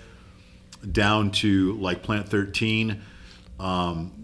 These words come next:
there was a hole in a screen or some part of the plant was damaged, and they ran, I don't know, somewhere around forty to sixty thousand tons of material that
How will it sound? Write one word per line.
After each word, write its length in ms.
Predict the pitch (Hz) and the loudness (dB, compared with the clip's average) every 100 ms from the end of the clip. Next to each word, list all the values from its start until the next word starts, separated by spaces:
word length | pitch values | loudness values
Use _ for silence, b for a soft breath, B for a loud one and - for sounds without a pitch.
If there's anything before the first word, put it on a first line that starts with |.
| - | -4
there 180 | 104 101 | 2 6
was 160 | 98 | 6
a 80 | 90 | 4
hole 400 | 80 117 120 123 | 2 8 8 8
in 80 | 110 | 4
a 60 | 92 | 2
screen 800 | - - 123 127 123 120 117 110 | 0 2 4 6 6 6 4 2
or 220 | 101 90 | -2 -4
some 300 | - 120 117 | 0 2 2
part 220 | 120 110 | 2 2
of 60 | 90 | 2
the 60 | |
plant 420 | 90 113 110 113 | 0 0 2 0
was 160 | 110 85 | -2 -4
damaged, 600 | 92 98 107 123 120 - B B B B - | 0 2 2 0 -2 -8 B B B B -6
and 140 | 95 | 0
they 140 | 107 104 | 4 4
ran, 600 | 104 104 101 98 95 98 | 4 4 4 2 2 2
I 100 | 98 | 2
don't 100 | 92 90 | 0 -2
know, 60 | |
somewhere 360 | 85 120 110 107 | 0 0 2 4
around 360 | 104 101 98 92 - | 4 4 2 -2 -12
forty 420 | - 117 113 110 | -2 6 6 8
to 80 | 95 | 4
sixty 420 | 90 - 117 - 98 | 2 2 0 -2 -2
thousand 460 | 101 101 92 90 | 0 0 0 -4
tons 320 | - 104 101 95 | -4 -2 0 0
of 100 | 85 | -2
material 540 | 85 - 107 110 104 B B B - | -4 0 2 2 0 B B B -12
that 400 | 95 98 92 - | 2 4 4 -2